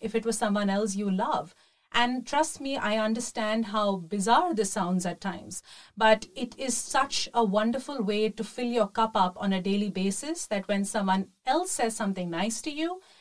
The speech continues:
it feels like the cherry on top of your cake, but you always stay as a whole, <laughs> like a whole cake by yourself.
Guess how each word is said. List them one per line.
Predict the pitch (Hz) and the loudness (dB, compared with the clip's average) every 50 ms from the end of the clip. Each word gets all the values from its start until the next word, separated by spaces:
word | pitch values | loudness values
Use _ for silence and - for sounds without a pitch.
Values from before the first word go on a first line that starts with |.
| _ _ - | _ _ -12
it | 240 - | -12 -10
feels | - 269 269 285 254 | -6 -6 -4 -4 -2
like | 262 247 240 | 0 0 0
the | - 233 | 0 -2
cherry | 233 - - 233 220 226 240 269 269 | -2 0 2 4 4 4 2 0 -2
on | 254 | -2
top | 226 240 233 220 | -2 -2 0 0
of | 240 226 - | -2 -2 -2
your | 214 175 | -4 -4
cake, | - - - 220 226 311 339 - - - _ _ _ _ _ - | -4 -4 -2 0 0 0 -2 -6 -12 -20 _ _ _ _ _ -4
but | 220 214 - | -2 -2 0
you | 233 226 - | 0 0 2
always | 220 226 240 247 247 262 247 - | 2 2 2 2 2 0 -2 -2
stay | - - - - 233 233 233 233 226 - | -2 -2 0 2 4 6 6 6 4 2
as | - 196 190 - | 0 -2 0 0
a | 202 | -2
whole, | 190 - - - 220 226 226 220 220 220 220 - | -2 -2 -2 4 6 8 8 8 6 4 0 -2
<laughs> | - - | 0 4
like | 233 240 220 220 | 4 4 6 6
a | 214 214 | 4 4
whole | 196 214 202 202 | 4 4 2 2
cake | - - 202 196 165 | 0 0 -2 0 0
by | 170 190 | 0 2
yourself. | 190 180 165 160 - - - - - - - - - - - | 2 2 0 -2 -4 -4 -6 -8 -10 -16 -18 -20 -20 -20 -20